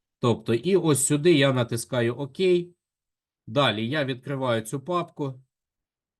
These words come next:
І, відповідно, ось ці файли в мене, ну, тобто, вони б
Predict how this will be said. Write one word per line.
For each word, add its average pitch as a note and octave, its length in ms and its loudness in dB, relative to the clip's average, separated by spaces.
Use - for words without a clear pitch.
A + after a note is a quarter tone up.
І, F#3+ 160 -8
відповідно, C#3 680 -2
ось E3+ 260 -2
ці C3+ 180 -4
файли D3 440 -2
в G2+ 80 -6
мене, A#2+ 480 -2
ну, A#2 260 -4
тобто, G2+ 680 -8
вони C3+ 400 -2
б A#2+ 200 -10